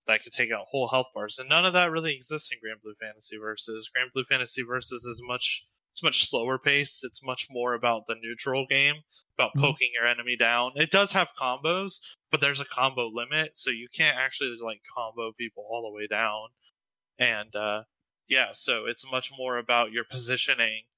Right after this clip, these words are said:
Speaker 1: and knowing your character's basic move set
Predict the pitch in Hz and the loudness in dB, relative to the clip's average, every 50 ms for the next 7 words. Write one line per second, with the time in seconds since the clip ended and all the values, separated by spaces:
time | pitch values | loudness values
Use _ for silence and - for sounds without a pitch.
0 | _ _ _ 123 123 120 120 117 117 123 123 120 123 123 120 117 113 113 - - | _ _ _ 0 2 2 0 0 0 2 2 2 2 0 -2 -4 -10 -4 0 0
1 | 120 117 113 - - 123 113 113 113 - - - 127 117 113 113 - - 117 - | 0 0 0 -4 -6 -6 -6 -6 -6 -10 -4 0 0 0 0 -2 -2 -4 -4 -6
2 | _ 113 113 117 123 127 - - - - 110 110 110 107 - | _ _ -10 -10 -8 -6 -6 -4 -2 0 2 2 0 0 -4